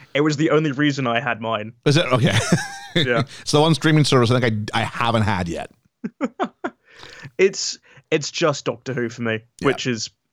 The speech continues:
Speaker 1: with the amount of episodes, I, I went for it.
Speaker 2: Value for money as long as you're watching it. So then obviously once I got to the, the, that sort of thing, I then dove back in. At that point, you could watch the new Doctor Who on Netflix.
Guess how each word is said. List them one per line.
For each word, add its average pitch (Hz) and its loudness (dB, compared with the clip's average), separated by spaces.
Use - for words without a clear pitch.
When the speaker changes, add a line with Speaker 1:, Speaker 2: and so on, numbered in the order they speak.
Speaker 1:
with 151 0
the 170 6
amount 139 2
of 135 2
episodes, 117 -6
I, - -4
I - 4
went 113 -6
for 113 -8
it. - -4
Speaker 2:
Value 330 4
for 185 4
money 196 2
as 143 2
long 160 4
as 127 4
you're 123 4
watching 123 4
it. - -12
So 226 0
then 269 4
obviously 247 4
once 180 6
I 170 4
got 147 4
to 151 -4
the, 131 4
the, 123 4
that 117 2
sort 127 4
of - 0
thing, 131 2
I 113 2
then 117 6
dove 110 4
back 104 2
in. 107 4
At 80 -6
that 151 2
point, 117 4
you 104 2
could 104 4
watch 98 4
the 104 2
new 107 8
Doctor 95 2
Who 95 2
on 82 2
Netflix. - -6